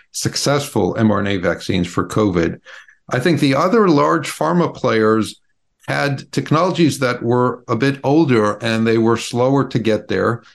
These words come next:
By the time they reacted, we were off to the races, and their technologies were slower to begin with. But it was the small companies who were more nimble, who had technology that could move quicker, that ended up being the ones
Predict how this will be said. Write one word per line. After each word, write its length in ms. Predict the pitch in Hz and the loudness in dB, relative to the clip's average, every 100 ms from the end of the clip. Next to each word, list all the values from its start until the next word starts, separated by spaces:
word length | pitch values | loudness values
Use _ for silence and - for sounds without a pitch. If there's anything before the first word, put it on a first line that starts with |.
| _ _ - | _ _ -4
By 100 | 123 | -2
the 100 | 127 | -2
time 300 | - 143 120 | -2 -2 0
they 160 | 135 | 2
reacted, 600 | 180 156 117 117 - 123 | 2 2 2 0 -2 -2
we 140 | 107 127 | 0 2
were 140 | 117 | 2
off 220 | 113 107 | 2 0
to 80 | - | -2
the 100 | 104 | 0
races, 580 | 107 127 127 104 104 92 123 | 2 0 -2 -2 -2 -2 0
and 120 | 117 | 2
their 120 | 131 | 2
technologies 600 | 135 - 139 135 131 107 | 0 -2 0 0 0 0
were 120 | 117 | -2
slower 380 | - 123 127 123 | -4 0 2 0
to 100 | 123 | 0
begin 400 | 107 104 143 120 | -2 0 0 2
with. 260 | 92 - _ _ _ _ | 0 -2 _ _ _ _
But 120 | 120 | -2
it 120 | 120 | 0
was 200 | 131 131 | 2 0
the 100 | 127 | 0
small 340 | 131 135 139 170 | 0 2 2 0
companies 460 | 170 151 143 127 | -2 0 2 2
who 160 | - 131 | 0 0
were 160 | 120 117 | 2 2
more 180 | 117 117 | 2 2
nimble, 360 | 131 139 135 | 2 2 0
who 140 | 123 104 | 0 -2
had 400 | 110 117 120 101 - - | 0 -2 -2 -8 -16 -10
technology 720 | 113 - 123 147 180 143 123 | -8 -2 0 2 2 2 0
that 220 | 113 110 | 0 -2
could 180 | - 110 | -2 -2
move 480 | 101 117 175 214 - | 2 2 4 4 0
quicker, 640 | - 98 87 - 87 80 - - - - | -2 -2 -2 -2 -4 -4 -10 -20 -20 -6
that 320 | 113 101 - | -2 -2 -2
ended 320 | 127 117 117 110 | 0 2 2 2
up 180 | 107 | 0
being 220 | 113 107 104 | 2 4 4
the 120 | 98 | 2
ones 360 | 98 98 90 | 2 0 -4